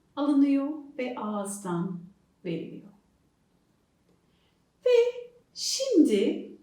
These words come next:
verdiğiniz nefesten sonra gözlerinizi açın. Omuzlarınızı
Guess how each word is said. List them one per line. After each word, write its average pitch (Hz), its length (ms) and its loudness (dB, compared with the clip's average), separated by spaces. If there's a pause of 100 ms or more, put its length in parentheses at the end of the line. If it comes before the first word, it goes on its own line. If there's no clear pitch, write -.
verdiğiniz 311 580 4
nefesten 190 680 -4
sonra 294 880 0 (240)
gözlerinizi 226 760 0
açın. - 640 -4 (840)
Omuzlarınızı 392 1000 4